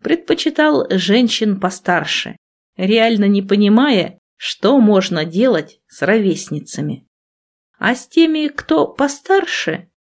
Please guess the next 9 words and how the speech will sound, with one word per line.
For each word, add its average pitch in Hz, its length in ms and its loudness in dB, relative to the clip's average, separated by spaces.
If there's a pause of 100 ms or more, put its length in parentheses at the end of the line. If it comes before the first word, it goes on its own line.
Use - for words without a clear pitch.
наоборот, 196 960 0 (420)
много 247 560 2
чего 202 540 -2 (240)
можно 175 480 2
было 170 260 2
сделать. 196 640 -2 (880)
И 214 80 2
вот 349 240 2
сейчас 269 640 -4